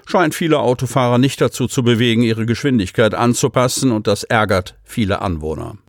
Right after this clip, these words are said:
Dementsprechend sind die Bürger in dem Ort froh darüber, dass der Blitzer hin und wieder präsent ist.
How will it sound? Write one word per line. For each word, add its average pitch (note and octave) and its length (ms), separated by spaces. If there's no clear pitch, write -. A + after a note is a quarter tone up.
Dementsprechend C3+ 760
sind G#2+ 220
die A2 80
Bürger A#2+ 340
in G#2 100
dem A2+ 120
Ort G2 260
froh C3 280
darüber, A2+ 500
dass A#2+ 240
der G#2 260
Blitzer A#2 540
hin C3 320
und A2+ 260
wieder A2 260
präsent G#2+ 500
ist. - 500